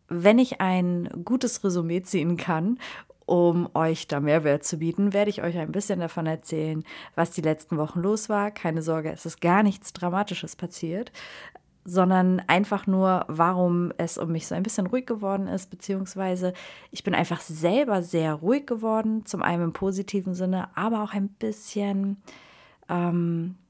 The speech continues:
destruktiv, würde ich sagen. Also ich habe mich ein wenig in mich selber verkrochen. Und ja, das wird aber nicht das Thema heute,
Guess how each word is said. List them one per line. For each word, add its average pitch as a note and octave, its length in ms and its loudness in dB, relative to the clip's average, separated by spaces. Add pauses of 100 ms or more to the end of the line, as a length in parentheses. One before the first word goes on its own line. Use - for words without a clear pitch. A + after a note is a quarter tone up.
(880)
destruktiv, - 760 -4
würde - 120 -16
ich - 100 -18
sagen. - 380 -10 (460)
Also D#3+ 220 -12
ich - 140 -12
habe D4+ 160 2
mich G#3 180 4
ein C#3 140 -6
wenig G#3+ 260 0
in D3 60 -6
mich C#3+ 160 -8
selber - 380 -6
verkrochen. - 640 -14 (500)
Und D3+ 640 -2
ja, - 160 -6 (320)
das - 300 4
wird A3 80 4
aber F#3+ 160 6
nicht E3 180 -2
das - 140 -8
Thema B2+ 480 -4
heute, B3 480 0